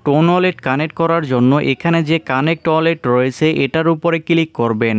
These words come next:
আর এখানে অবশ্যই আপনাকে আগে থেকে এই টোন কিপের একটি অ্যাকাউন্ট তৈরি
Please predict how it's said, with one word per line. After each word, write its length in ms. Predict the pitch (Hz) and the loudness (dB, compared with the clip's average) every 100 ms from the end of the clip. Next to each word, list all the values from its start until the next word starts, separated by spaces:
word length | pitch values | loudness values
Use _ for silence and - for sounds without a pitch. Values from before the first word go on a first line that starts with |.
| 104 - 135 131 | -4 -6 -4 -2
আর 80 | 139 147 | -2 -4
এখানে 300 | - 196 202 160 | 0 0 2 2
অবশ্যই 420 | 147 185 - 226 220 | 0 -2 0 2 2
আপনাকে 320 | 214 214 - 208 151 | 0 -2 0 0 0
আগে 180 | 151 175 | 0 0
থেকে 220 | 202 - 202 196 | -2 0 2 2
এই 80 | 190 | 2
টোন 140 | 147 160 175 | 0 0 0
কিপের 280 | 185 196 190 | -2 0 0
একটি 160 | 180 196 170 | -2 0 0
অ্যাকাউন্ট 400 | 135 160 170 175 - | 0 0 0 0 0
তৈরি 240 | 131 143 | 0 0